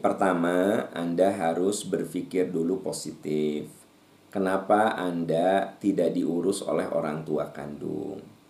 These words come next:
Jangan, "Wah, orang tua saya mah nggak sayang."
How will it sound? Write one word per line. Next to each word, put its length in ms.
Jangan, 720
"Wah, 320
orang 320
tua 160
saya 320
mah 320
nggak 160
sayang." 560